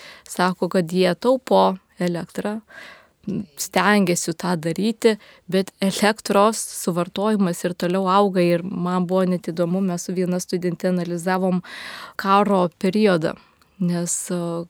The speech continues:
karo pradžioje, ne, dvidešimt antrų metų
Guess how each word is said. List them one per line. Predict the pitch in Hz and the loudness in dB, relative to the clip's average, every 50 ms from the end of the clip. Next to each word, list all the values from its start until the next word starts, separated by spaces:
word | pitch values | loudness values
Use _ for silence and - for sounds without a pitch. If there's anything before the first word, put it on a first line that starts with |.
| _ _ _ _ _ | _ _ _ _ _
karo | - - 175 196 202 202 190 | -4 -2 0 0 0 -2 -4
pradžioje, | - - 180 170 156 175 180 220 262 262 240 170 165 | -6 -6 -6 -6 -4 -4 -2 0 0 0 0 -2 -2
ne, | 170 175 175 180 | -2 -2 -2 -2
dvidešimt | 160 170 170 165 160 170 - - 180 175 170 | -2 -4 -6 -6 -6 -6 -6 -4 -4 -4 -4
antrų | 170 - - 190 | -4 -4 -2 0
metų | 185 175 165 170 175 175 - - - - 175 | 0 0 0 0 0 -2 -4 -4 -2 0 0